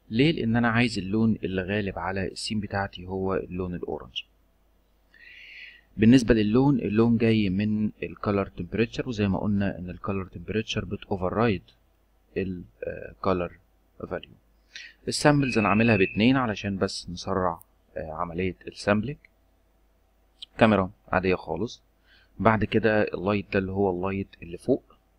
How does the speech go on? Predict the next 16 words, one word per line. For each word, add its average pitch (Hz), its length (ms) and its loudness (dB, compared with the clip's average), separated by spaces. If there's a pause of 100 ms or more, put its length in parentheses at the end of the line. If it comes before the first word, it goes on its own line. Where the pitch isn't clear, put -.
(420)
ده 98 280 -2
اللي - 300 -4
هو 92 440 -6 (140)
التوب 90 380 -6 (1900)
لايت. 101 240 4 (880)
التوب 139 300 0
لايت 139 380 0
يكاد 113 380 -2
يكون 110 440 2
زي 104 500 -2
الفيل 98 640 -6 (240)
لايت. 78 240 -4 (320)
لو 135 140 6
انا 151 120 2
قفلت 98 340 -4
لكم 104 300 -4